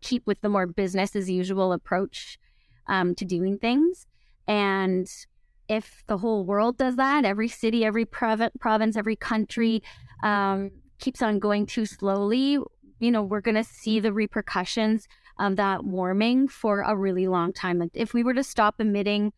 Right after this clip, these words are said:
all greenhouse gas emissions today, we'd still have impacts for years and years to come,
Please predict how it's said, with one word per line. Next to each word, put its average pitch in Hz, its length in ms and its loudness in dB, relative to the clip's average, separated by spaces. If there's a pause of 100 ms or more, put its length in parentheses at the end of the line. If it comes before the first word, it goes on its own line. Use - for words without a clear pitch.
(360)
all 208 520 2 (480)
greenhouse 214 380 0
gas 190 300 0
emissions 202 580 -2
today, 202 380 0
we'd 220 220 0
still 208 300 -2
have 214 180 0
impacts 196 520 -4
for 202 200 -4
years 190 320 0
and 180 100 0
years 175 240 -6
to 190 100 -6
come, 147 360 -8